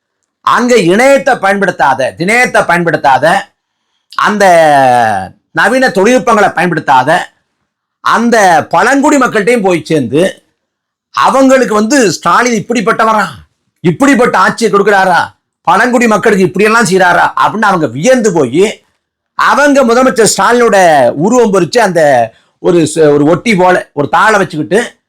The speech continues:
அவங்க நடனமாடி ஸ்டாலினுக்கு வாழ்த்து தெரிவிக்கிறாங்களாம். எப்படியெல்லாம் கதை கட்டுறாங்க. இதை வந்து செய்தியா போடுறாங்க கலைஞர் தொலைக்காட்சியில. முதலமைச்சருக்கு ஆப்பிரிக்க பழங்குடியினர் வாழ்த்து அப்படின்னு.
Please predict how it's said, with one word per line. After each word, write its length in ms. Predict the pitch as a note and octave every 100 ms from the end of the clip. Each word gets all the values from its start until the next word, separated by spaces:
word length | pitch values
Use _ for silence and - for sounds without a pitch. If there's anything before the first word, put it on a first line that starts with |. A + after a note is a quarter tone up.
| _ _ -
அவங்க 280 | G3 G#3 F3+
நடனமாடி 600 | D#3+ A3 B3+ A3 G3+ B3
ஸ்டாலினுக்கு 600 | - F3 G#3+ G#3+ F3 A#3+
வாழ்த்து 280 | E3+ G3 C#3
தெரிவிக்கிறாங்களாம். 560 | D3+ B2 G#2 G2+ F2 _ _ _ _ _ _ _ _ _ _ _ _ _
எப்படியெல்லாம் 880 | G#2 C3+ - G3 G3 F3 F3 A#3 B3 -
கதை 180 | E3+
கட்டுறாங்க. 440 | F#3+ C#3 C#3 A#2+ G2+ E2 E2 A2 _ _ _ _ _ _ _ _ _ _ -
இதை 200 | E3 F#3+
வந்து 260 | F3 A3 C4+
செய்தியா 360 | - B3+ D4 D4
போடுறாங்க 580 | A#3 G3+ F3 D3+ A2+ A2+ D#3+ D3+ _ _
கலைஞர் 340 | - G#3 G#3+
தொலைக்காட்சியில. 500 | E3 D3+ C3+ - - C#3 D#3 _ _ _ _
முதலமைச்சருக்கு 720 | A2 F3 B3 C4 A#3 G#3 -
ஆப்பிரிக்க 760 | B3+ D3+ G3 C4+ - C#4+ A3+ C4
பழங்குடியினர் 640 | - G3 G#3 F#3+ F#3 D3
வாழ்த்து 360 | C3 D#3+ - C3 A#2 F2 -
அப்படின்னு. 380 | C3 A2 F2